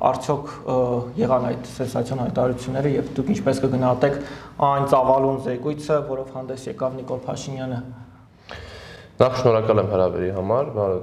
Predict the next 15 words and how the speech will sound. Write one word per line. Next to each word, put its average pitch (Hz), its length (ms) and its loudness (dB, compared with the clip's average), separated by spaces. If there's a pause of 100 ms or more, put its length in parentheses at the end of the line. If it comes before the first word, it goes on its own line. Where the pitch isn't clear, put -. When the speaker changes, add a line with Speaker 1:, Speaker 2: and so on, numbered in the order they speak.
Speaker 2:
ձեզ։ 139 280 0 (280)
Այո, 127 200 6 (760)
սենսացիոն 113 560 0
հայտարարություններ 98 800 0
եղան, 90 280 0 (200)
կարելի 95 380 0
է 90 60 0 (400)
հանրության 101 440 -2
համար 92 300 -4 (560)
սենսացիոն 107 560 0
համարել 95 340 0
մի 98 160 -2
շերջ - 320 -8
շրջանակի 98 760 0 (1000)
այն 123 160 4